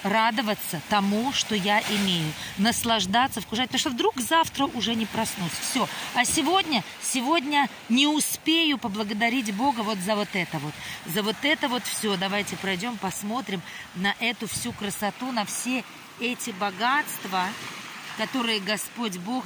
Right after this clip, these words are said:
дал, за этот шум, плеск, воздух. Вы не представляете, какой воздух. Смотрите, сегодня море такое спокойное. Буквально вчера еще было прохладно.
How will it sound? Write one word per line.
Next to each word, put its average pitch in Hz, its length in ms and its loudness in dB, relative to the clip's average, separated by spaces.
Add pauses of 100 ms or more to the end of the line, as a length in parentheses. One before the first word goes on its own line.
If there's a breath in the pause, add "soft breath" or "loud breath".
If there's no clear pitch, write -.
дал, 202 200 4
за 214 120 2
этот 294 280 2
шум, 202 680 0 (1300)
плеск, 262 480 4 (760)
воздух. 226 880 4
Вы 233 100 0
не 269 80 -2
представляете, 294 600 2
какой 339 380 0
воздух. 269 340 0
Смотрите, 269 400 -2
сегодня 285 460 0
море 254 360 4
такое 262 440 4
спокойное. 254 680 2 (260 loud breath)
Буквально 302 440 6
вчера 294 360 4
еще 320 240 4
было 262 240 0
прохладно. 247 840 6